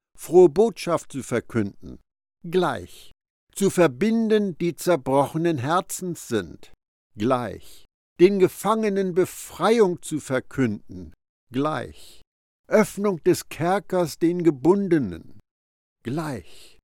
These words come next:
Aber in Lukas vier schiebt Jesus die Aussage ein, „den Blinden, dass sie wieder sehend werden.“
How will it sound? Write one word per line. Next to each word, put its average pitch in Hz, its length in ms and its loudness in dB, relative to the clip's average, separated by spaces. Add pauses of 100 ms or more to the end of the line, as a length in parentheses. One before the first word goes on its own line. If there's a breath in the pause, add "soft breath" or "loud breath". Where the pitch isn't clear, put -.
(420)
Aber 123 280 0
in 143 160 -4
Lukas 120 460 -2
vier 131 520 -4 (260)
schiebt - 380 -6
Jesus 156 480 0
die 156 180 -12
Aussage 127 800 -4
ein, 101 440 -6 (420)
„den 95 300 -2
Blinden, 139 800 -2 (300)
dass 120 260 0
sie 160 260 -6
wieder 131 320 -2
sehend 151 680 -2
werden.“ 82 580 -10